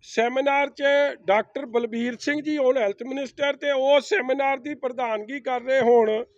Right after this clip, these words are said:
ਸਪੀਕਰ ਸਾਹਿਬ। ਇੱਕ ਪ੍ਰੈਸ ਸਟੇਟਮੈਂਟ ਨਿਕਲਦੀ ਆ ਕੀੜੇ ਮਾਰ ਦਵਾਈਆਂ ਦੇ ਉਲਟ ਉਹਨਾਂ ਕੰਪਨੀਆਂ ਦੇ ਖਿਲਾਫ ਕਿ ਭਾਈ ਇਹ ਧਰਤੀ ਨੂੰ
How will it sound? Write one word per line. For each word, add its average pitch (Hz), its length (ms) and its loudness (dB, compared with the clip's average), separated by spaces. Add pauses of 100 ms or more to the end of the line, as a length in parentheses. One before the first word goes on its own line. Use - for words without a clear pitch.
(500)
ਸਪੀਕਰ 262 560 0
ਸਾਹਿਬ। 190 280 -2 (600)
ਇੱਕ 285 320 -2 (520)
ਪ੍ਰੈਸ 285 260 4
ਸਟੇਟਮੈਂਟ 285 560 -2
ਨਿਕਲਦੀ 262 640 -4
ਆ 196 260 0 (920)
ਕੀੜੇ 269 340 4
ਮਾਰ 262 260 0
ਦਵਾਈਆਂ 247 760 -2 (540)
ਦੇ 254 240 6 (200)
ਉਲਟ 254 340 2 (560)
ਉਹਨਾਂ 240 280 2
ਕੰਪਨੀਆਂ 277 600 0
ਦੇ 277 100 6
ਖਿਲਾਫ 220 400 -2 (100)
ਕਿ 254 140 -10
ਭਾਈ 226 340 -4 (100)
ਇਹ 269 300 4 (500)
ਧਰਤੀ 226 500 -2
ਨੂੰ 294 380 -8